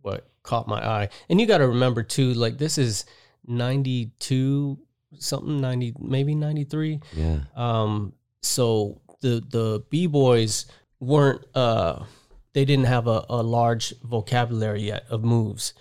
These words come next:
Speaker 2: Okay.
Speaker 1: So there was only a couple things that people were doing.
Speaker 2: Now, was
Speaker 1: And
Speaker 2: this,
Speaker 1: windmills
Speaker 2: was this
Speaker 1: and flares were some of 'em.
Speaker 2: Now, I have a question. This is, this is, this is a serious question. Was the centipede, could the centipede be considered in, in that genre?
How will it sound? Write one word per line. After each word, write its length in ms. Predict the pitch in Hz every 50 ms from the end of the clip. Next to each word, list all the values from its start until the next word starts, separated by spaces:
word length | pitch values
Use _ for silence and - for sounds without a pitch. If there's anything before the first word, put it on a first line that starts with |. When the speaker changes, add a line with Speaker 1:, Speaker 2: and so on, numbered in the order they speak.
| - -
Speaker 2:
Okay. 240 | 82 - - 76 69 - - -
Speaker 1:
So 440 | - - 123 110 104 107 101 - _ _ _ _
there 100 | 120 123 139
was 140 | 151 139 143
only 200 | 139 131 123 101
a 60 | -
couple 380 | - - - 123 - - 110
things 420 | 107 - 113 117 104 101 101 104 110
that 220 | - - - _
people 260 | - 127 113 - 110
were 120 | 101 101 101
doing. 260 | 101 110 104 101 - - - - _ _ -
Speaker 2:
Now, 120 | 110 110
was 140 | 107 110 110
Speaker 1:
And 100 | 113 113 110
Speaker 2:
this, 140 | 107 113
Speaker 1:
windmills 360 | 113 123 123 120 120 120 110 110
Speaker 2:
was 120 | 117 107
this 40 | 95 -
Speaker 1:
and 40 | -
flares 400 | 131 120 110 107 110 101 - -
were 200 | 104 107 - 110
some 220 | - - 110 104
of 100 | 104 110 107
'em. 100 | 101 - _ _
Speaker 2:
Now, 120 | 110 104 101
I 60 | -
have 100 | 117 123
a 60 | 123 -
question. 520 | - - 71 67 - - 71 69 67 - _ _ _ _ _ - - - _
This 140 | - 156 180
is, 200 | 196 175 120 101
this 200 | - 110 110 -
is, 120 | 95 78 -
this 60 | -
is 80 | 80 85
a 40 |
serious 360 | 95 - - - 76 73 - -
question. 480 | - 82 80 82 - - - - 78 - -
Was 160 | - 110 107
the 60 | 113 104
centipede, 560 | - - - 120 127 151 151 - - 143 -
could 140 | - 127 113
the 60 | 98
centipede 840 | - - - 120 131 156 156 - - - - 156 151 160 165 - _ _ _ _ _ _ _ _ _ _ _ -
be 100 | 110 117
considered 600 | - - 123 107 - - 110 113 127 139 139 -
in, 280 | 110 117 113 113 113 -
in 160 | - 113 113
that 200 | 113 120 127 -
genre? 380 | - - 110 120 127 135 147